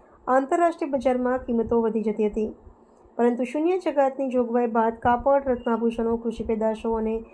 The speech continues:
એન્જિનિયરિંગની સામાનની વિકાસમાં જંગી ઉછાળો આવવાની સંભાવના છે.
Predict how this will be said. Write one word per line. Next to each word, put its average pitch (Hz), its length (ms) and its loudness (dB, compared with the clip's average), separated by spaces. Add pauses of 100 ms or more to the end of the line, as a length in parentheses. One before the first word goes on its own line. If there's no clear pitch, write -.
(300)
એન્જિનિયરિંગની 302 680 2
સામાનની 240 500 0
વિકાસમાં 226 540 -2
જંગી 226 460 -2 (100)
ઉછાળો 277 420 -2
આવવાની 226 600 0
સંભાવના 208 480 0
છે. 262 300 -4